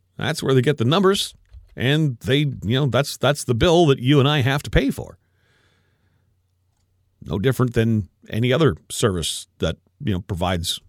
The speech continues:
or any other business that provides a service to the government. Uh, Tony, back on YouTube, anyone know what the wealth of the monarchy is? Uh, significant. <laughs> Significant. Absolutely significant.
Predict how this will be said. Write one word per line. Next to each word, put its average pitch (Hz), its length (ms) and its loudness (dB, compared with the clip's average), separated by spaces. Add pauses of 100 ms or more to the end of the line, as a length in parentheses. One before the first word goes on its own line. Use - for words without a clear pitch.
(140)
or 73 140 -2
any 123 140 2
other 139 140 6
business 80 280 -4
that 85 80 -6
provides 90 280 -2
a 82 60 -4
service 87 300 -2
to - 80 -8
the 76 100 -6
government. 73 340 -8 (480)
Uh, 190 360 6
Tony, 196 400 4
back 180 220 2
on 170 120 0
YouTube, 151 340 2
anyone 180 440 2
know 170 200 4
what 175 160 4
the 139 80 4
wealth 151 480 4
of 135 220 2
the 135 80 4
monarchy 127 460 2
is? 78 500 -2 (440)
Uh, 87 280 2
significant. 107 600 -2 (180)
<laughs> - 1080 -2
Significant. 165 960 0 (640)
Absolutely 156 560 2
significant. 95 540 -2